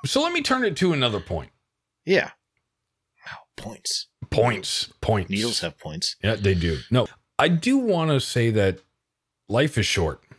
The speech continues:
Speaker 1: And it's kinda crazy when you think about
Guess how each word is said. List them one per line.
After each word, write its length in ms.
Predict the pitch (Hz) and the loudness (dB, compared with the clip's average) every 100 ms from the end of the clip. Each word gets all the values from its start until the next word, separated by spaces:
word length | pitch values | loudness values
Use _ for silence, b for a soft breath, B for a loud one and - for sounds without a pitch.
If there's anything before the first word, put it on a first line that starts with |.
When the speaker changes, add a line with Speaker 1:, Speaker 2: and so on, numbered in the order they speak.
| _ _ _ _ _ _ _ _ _ _ _ _ _ _ _ _ _ _ _ _ _ _ _ _ | _ _ _ _ _ _ _ _ _ _ _ _ _ _ _ _ _ _ _ _ _ _ _ _
Speaker 1:
And 120 | - 147 | 2 2
it's 140 | 156 | 2
kinda 220 | - 233 | 0 0
crazy 840 | 175 156 151 143 113 101 92 87 - _ _ _ _ _ _ | 0 0 2 2 2 2 2 -2 -6 _ _ _ _ _ _
when 140 | 101 104 | 0 2
you 80 | 92 | 0
think 400 | - 143 127 110 | 0 2 2 0
about 540 | 90 90 87 82 82 | 2 4 4 0 -4